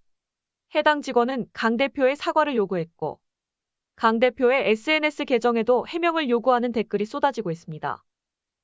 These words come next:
하지만 아직 사실 확인이 입증되지 않았습니다. 자, 그러면 지금부터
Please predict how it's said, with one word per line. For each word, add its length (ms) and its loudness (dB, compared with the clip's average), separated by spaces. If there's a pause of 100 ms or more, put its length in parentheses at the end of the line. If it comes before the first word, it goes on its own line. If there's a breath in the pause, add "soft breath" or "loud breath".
(160)
하지만 480 0
아직 260 0
사실 320 0
확인이 300 2
입증되지 480 0
않았습니다. 680 -4 (1400)
자, 160 2
그러면 380 2
지금부터 680 -2